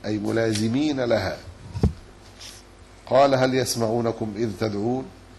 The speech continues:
أو ينفعونكم أو يضرون؟" هذا هو الجواب. يبقى الجواب الذي ذكره الله في كتابه ذم التقليد، ب-،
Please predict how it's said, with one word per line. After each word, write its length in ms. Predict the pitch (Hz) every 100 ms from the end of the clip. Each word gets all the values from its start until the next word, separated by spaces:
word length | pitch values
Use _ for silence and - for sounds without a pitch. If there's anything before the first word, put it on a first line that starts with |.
| - - 107
أو 160 | 113
ينفعونكم 920 | 123 123 113 117 107 113 110 107 - 95
أو 200 | 104 104
يضرون؟" 500 | 95 92 90 107 123 - - - - -
هذا 280 | 110 110
هو 140 | 104 110
الجواب. 460 | 104 113 131 139 92 - - - - - -
يبقى 140 | 92 101
الجواب 500 | 101 110 123 123 101 - - - - - -
الذي 280 | 101 123 127
ذكره 380 | 117 123 139 135
الله 300 | 135 139 123
في 120 | 127
كتابه 540 | 117 143 135 107 82 95
ذم 340 | 131 135 123
التقليد، 640 | 107 - 113 - 107 127 143 - - - - - - - - - - - - - - - - - - - - - - - - - - - - - - - - - - - - - - - - - -
ب-، 160 | 98